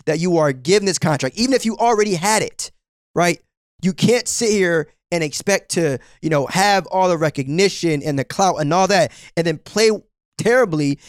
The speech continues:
and then be surprised when people say something. It's very similar to Ben Simmons. We can sit here and say everything we want about fit, but we are not talking about, about mints. This is the N B damn A. All right, so I'm not gonna apologize for having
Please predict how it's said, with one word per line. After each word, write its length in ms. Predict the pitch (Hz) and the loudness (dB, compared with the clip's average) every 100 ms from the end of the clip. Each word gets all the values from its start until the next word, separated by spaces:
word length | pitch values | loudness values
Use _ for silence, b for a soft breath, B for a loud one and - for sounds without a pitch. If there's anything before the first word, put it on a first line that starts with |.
| b | b
and 100 | 180 | -2
then 100 | 202 | 0
be 140 | 180 202 | 0 -2
surprised 840 | - 151 - 208 240 170 156 - _ _ | -2 -6 -2 0 0 0 -4 -10 _ _
when 120 | 175 | -6
people 260 | 160 202 180 | -4 -4 -4
say 260 | - 196 214 | -4 -2 0
something. 280 | - 147 | -2 -4
It's 200 | 165 - | -4 -6
very 280 | 151 185 233 | -2 0 0
similar 260 | 214 220 226 | -2 -4 -4
to 100 | 190 | -2
Ben 140 | 233 | -4
Simmons. 460 | - 247 262 135 - b b b | 0 0 0 -2 -6 b b b
We 100 | 190 | -4
can 160 | 185 | -4
sit 240 | 151 - 247 | -6 -2 0
here 180 | 226 | 0
and 140 | 202 185 | 0 -2
say 220 | 175 160 - | -4 -6 -2
everything 460 | 185 247 240 220 208 | -2 0 -2 -2 -2
we 100 | 202 | -2
want 340 | 180 202 165 b b | 0 0 -2 b b
about 280 | 165 185 165 | -2 0 0
fit, 320 | - 208 165 | 0 0 2
but 100 | 156 | 0
we 180 | 151 214 | 0 2
are 80 | 180 | 2
not 340 | 160 202 - | 0 -2 -2
talking 360 | - 208 208 190 | -2 0 -2 -4
about, 260 | 175 180 - | -2 -2 -2
about 260 | 156 185 156 | 0 0 0
mints. 400 | 170 202 143 - b b | -2 -2 -2 -10 b b
This 160 | - 226 | -2 0
is 120 | 214 | 0
the 140 | 160 - _ | -2 -4 _
N 260 | 196 220 208 | 0 2 0
B 260 | 156 208 | -2 -2
damn 380 | 180 143 202 208 | -2 0 0 0
A. 340 | 170 196 156 - _ b b | 0 -2 -2 -6 _ b b
All 80 | - | 0
right, 120 | 180 | 0
so 220 | - 190 156 | 0 0 2
I'm 180 | 185 | 2
not 180 | 226 214 | 0 0
gonna 140 | 208 170 | 0 -2
apologize 680 | 147 190 220 175 165 156 | 0 2 2 2 2 2
for 100 | 143 | 2
having 380 | 147 190 165 151 | 0 0 0 -4